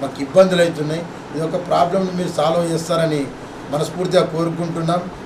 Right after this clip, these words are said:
మరి ఇంకోటి కూడా ఏం చెప్తున్నామంటే మీరు ఇచ్చే బ్యాగ్ మీద, మీరు దానం చేసే దాని మీద మీ పేరు వద్దని అంటారు. మేము మీకు రిక్వెస్ట్, రిక్వెస్ట్ చేస్తున్నాం, ఏటీఎస్ కంప్యూటర్ సెక్షన్ అని పెడతారా, ఏటీఎస్ శ్రీనివాస్ అని పెడతారా, పెట్టండి.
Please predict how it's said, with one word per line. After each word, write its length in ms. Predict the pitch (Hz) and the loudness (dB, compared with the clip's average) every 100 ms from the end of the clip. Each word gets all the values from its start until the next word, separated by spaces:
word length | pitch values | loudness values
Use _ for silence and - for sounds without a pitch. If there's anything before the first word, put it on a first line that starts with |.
| 151 | -4
మరి 160 | 160 | -2
ఇంకోటి 260 | 170 196 214 | 2 4 8
కూడా 180 | 214 196 | 8 8
ఏం 100 | 196 | 6
చెప్తున్నామంటే 680 | 190 196 202 190 185 175 196 | 4 2 2 2 2 0 -2
మీరు 240 | 180 170 | -2 0
ఇచ్చే 240 | 165 - | 2 2
బ్యాగ్ 340 | 175 185 185 180 | 4 6 6 4
మీద, 180 | 185 180 180 - - - 139 | 0 0 -2 -6 -12 -10 -2
మీరు 220 | 180 220 | 6 6
దానం 400 | 180 175 196 196 | 8 8 6 6
చేసే 180 | 202 208 | 6 6
దాని 220 | 196 185 | 6 4
మీద 140 | 190 | 2
మీ 140 | 190 185 | 2 2
పేరు 320 | - 175 190 | 0 2 6
వద్దని 280 | 180 175 165 | 6 4 2
అంటారు. 380 | 151 - 165 - - - - | -2 -2 -4 -4 -10 -14 -6
మేము 280 | 135 208 247 | 4 6 6
మీకు 200 | 240 233 | 4 0
రిక్వెస్ట్, 380 | 190 190 185 185 | 2 2 0 0
రిక్వెస్ట్ 580 | 185 165 151 185 196 190 | 0 0 0 0 0 0
చేస్తున్నాం, 380 | 175 - 180 220 - - - 156 | -2 -2 -4 -4 -10 -14 -8 0
ఏటీఎస్ 480 | 196 208 233 - 196 | 2 8 8 8 2
కంప్యూటర్ 380 | 185 202 214 | 4 4 2
సెక్షన్ 340 | - 190 190 190 | 0 -4 0 -2
అని 100 | 180 | 0
పెడతారా, 420 | 175 165 180 196 | -2 2 4 4
ఏటీఎస్ 440 | 185 185 185 202 | 4 2 2 0
శ్రీనివాస్ 380 | - 175 185 175 | -2 -4 -4 -4
అని 100 | 170 | -6
పెడతారా, 440 | 160 151 160 143 - - - - 170 | -6 -8 -8 -8 -8 -12 -14 -8 -4
పెట్టండి. 540 | 180 220 202 196 233 | 0 4 4 2 0